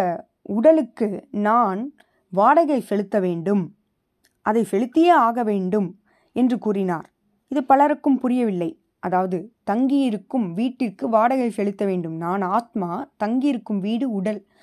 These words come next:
அதற்கு வாடகை செலுத்த வேண்டும். தற்போது பகவானிடம் நாம் போய் நம்முடைய கோரிக்கைகளை வைத்தால் அவர் அதனை நிறுத்துவார். ஆனால், ஆனால் அது மீண்டும் நடக்க வாய்ப்பிருக்கிறது.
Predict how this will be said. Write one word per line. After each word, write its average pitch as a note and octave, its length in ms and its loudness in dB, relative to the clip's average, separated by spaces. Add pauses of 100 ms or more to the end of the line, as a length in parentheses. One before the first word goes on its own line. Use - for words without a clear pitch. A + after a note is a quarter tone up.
(260)
அதற்கு C4 360 2
வாடகை A#3 420 2
செலுத்த G3+ 380 -4
வேண்டும். F3+ 500 -4 (400)
தற்போது C#4 440 4
பகவானிடம் A#3 720 0 (320)
நாம் G#3 300 -2
போய் B3 280 -2 (100)
நம்முடைய G3 400 -2
கோரிக்கைகளை A#3 680 -2
வைத்தால் F3+ 480 -2 (400)
அவர் G3 300 0 (260)
அதனை G3+ 580 -2
நிறுத்துவார். B3+ 680 0
ஆனால், A#3 400 0 (280)
ஆனால் C#4+ 340 2
அது A#3+ 180 4
மீண்டும் D4+ 520 0
நடக்க G3+ 680 0
வாய்ப்பிருக்கிறது. F3+ 840 -2